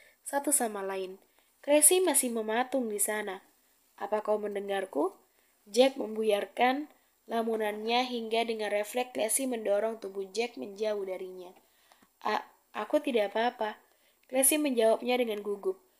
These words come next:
Kedua mata Jack menatap dengan tajam ke arah jalan di sana, membawa Klesi ikut memandang ke arah yang sama. Benar aja, terlihat tiga buah mobil jeep hitam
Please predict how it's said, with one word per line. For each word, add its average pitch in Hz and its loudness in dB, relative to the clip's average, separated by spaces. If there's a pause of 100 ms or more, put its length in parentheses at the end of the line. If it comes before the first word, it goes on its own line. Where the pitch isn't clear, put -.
(300)
Kedua 269 4
mata 240 0
Jack 240 -2
menatap 226 -2
dengan 208 -6
tajam 254 -2
ke 247 -4
arah 214 -2
jalan 196 -2
di 190 -8
sana, 208 -2 (480)
membawa 214 2
Klesi 214 4
ikut 277 2 (1300)
memandang 240 0
ke 226 -2
arah 220 0
yang 214 -4
sama. 196 -6 (420)
Benar 220 0
aja, 208 -2 (480)
terlihat 233 0
tiga 254 2
buah 214 2
mobil 214 -2
jeep 240 -4
hitam 254 2